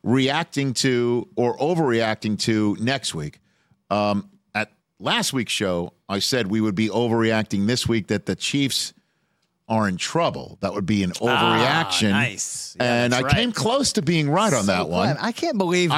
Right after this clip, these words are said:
Speaker 1: thought that,
Speaker 2: Jacksonville
Speaker 1: I
Speaker 2: didn't
Speaker 1: thought,
Speaker 2: score a touchdown.
Speaker 1: of course, I said that, and then Chris Jones, I think,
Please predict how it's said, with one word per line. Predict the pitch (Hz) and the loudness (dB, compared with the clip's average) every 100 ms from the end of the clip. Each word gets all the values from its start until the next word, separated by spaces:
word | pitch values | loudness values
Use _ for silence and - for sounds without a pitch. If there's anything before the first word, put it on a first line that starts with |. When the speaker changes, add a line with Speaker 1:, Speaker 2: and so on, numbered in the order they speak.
| 196 | 2
Speaker 1:
thought | |
that, | 247 226 208 | 2 2 2
Speaker 2:
Jacksonville | 170 123 117 107 107 | 2 2 0 0 0
Speaker 1:
I | 165 | 2
Speaker 2:
didn't | 196 | 2
Speaker 1:
thought, | 202 196 | 2 0
Speaker 2:
score | 175 131 | 0 -2
a | |
touchdown. | - - 196 - 135 | -4 -10 -12 -8 -6
Speaker 1:
of | 123 | -2
course, | 202 185 | -2 0
I | 139 | 0
said | 131 - 175 127 | 0 0 -2 0
that, | 113 107 - | 0 0 -2
and | 117 | 0
then | 110 | 0
Chris | - 147 - | 0 -2 0
Jones, | 143 127 113 - | 0 2 0 -2
I | - 113 | -4 -4
think, | 170 156 | -2 -4